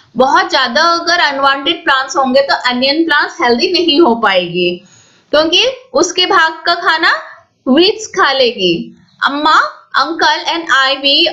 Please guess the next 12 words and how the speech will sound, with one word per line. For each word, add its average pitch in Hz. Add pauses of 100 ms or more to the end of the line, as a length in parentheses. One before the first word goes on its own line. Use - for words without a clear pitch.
all 320
help 285
Appa 285
to 330
take 294
out 233
the 311
weeds। 208
तो 311
हम 262
लोग 311
सब 415